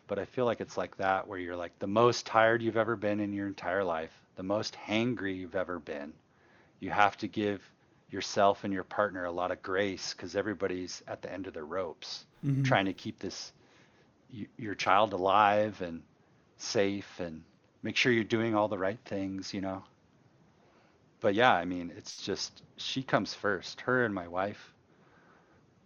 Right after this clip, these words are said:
Speaker 1: are first and foremost, you know?
Speaker 2: Mm-hmm.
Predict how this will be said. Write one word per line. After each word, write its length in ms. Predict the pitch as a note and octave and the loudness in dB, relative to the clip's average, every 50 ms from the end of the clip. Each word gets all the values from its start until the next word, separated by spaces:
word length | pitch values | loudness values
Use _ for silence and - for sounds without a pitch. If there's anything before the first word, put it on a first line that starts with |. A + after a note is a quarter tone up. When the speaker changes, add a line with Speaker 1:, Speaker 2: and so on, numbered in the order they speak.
| _ _ _ _ _ _ _ _ _ _ _ | _ _ _ _ _ _ _ _ _ _ _
Speaker 1:
are 120 | - G2 F#2+ | -8 -8 -6
first 360 | - - G#2 G2 F#2 - - | -2 0 0 0 0 -2 -6
and 100 | F#2 E2+ | -8 -8
foremost, 640 | - - F2+ F2+ F#2+ F#2+ F2+ F2+ E2+ - - - - | -6 -4 -2 -2 -2 -4 -6 -8 -10 -14 -14 -12 -12
you 60 | F2 | -10
know? 240 | E2+ F2+ F2+ F#2+ G2 - _ _ _ _ _ - | -10 -12 -14 -16 -18 -20 _ _ _ _ _ 0
Speaker 2:
Mm-hmm. 260 | D#3 C#3 C3+ C#3 C3+ | 2 2 4 4 2